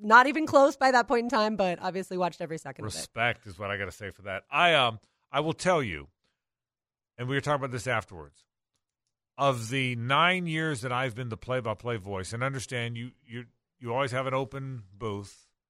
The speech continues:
Speaker 2: There's not glass in front of it, but you have headsets on. But you, you can hear, I mean, all the gnat sound and everything is as real as it gets. I mean, there's no, you're not behind glass when you're in a broadcast booth. Of the nine, and I was figuring this out the other day, I've called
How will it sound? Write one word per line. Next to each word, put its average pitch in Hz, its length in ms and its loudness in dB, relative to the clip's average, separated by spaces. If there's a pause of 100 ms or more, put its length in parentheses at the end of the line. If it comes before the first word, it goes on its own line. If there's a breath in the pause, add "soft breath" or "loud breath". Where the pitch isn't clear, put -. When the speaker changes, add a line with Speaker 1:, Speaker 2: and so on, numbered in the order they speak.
(120)
Speaker 2:
There's 98 120 -14
not 113 200 -8
glass 107 340 0
in 98 80 -12
front 90 220 -10
of 82 80 -12
it, 87 80 -18
but 95 100 -16
you 117 80 -2
have 123 80 -2
headsets 104 460 -8
on. 82 260 -20 (460)
But 107 100 -16
you, 127 80 -6
you 120 220 -8
can 127 160 -10
hear, 127 500 -4
I - 20 -16
mean, 110 300 -12
all 131 220 0
the 123 80 -6
gnat 123 280 -2
sound 120 300 -4
and 117 100 -2
everything 113 220 -4
is 104 140 -6
as 98 120 -8
real 120 300 -6
as 98 140 -8
it 82 120 -12
gets. 107 300 -4
I 85 40 -16
mean, 82 100 -14
there's 90 120 -10
no, 107 220 -6
you're 104 140 -6
not 117 100 -4
behind 107 260 -6
glass 95 540 -4
when 98 160 -10
you're 92 180 -8
in 92 120 -12
a - 20 -12
broadcast 87 480 -10
booth. - 160 -20 (1080)
Of 117 220 -4
the 110 220 -2
nine, 143 920 2 (500)
and 110 140 -6
I 117 60 -2
was 117 120 -4
figuring 131 340 -6
this 123 180 -6
out 117 180 -2
the 120 120 -6
other 110 120 -6
day, 101 160 -4
I've 110 160 -2
called 110 460 -4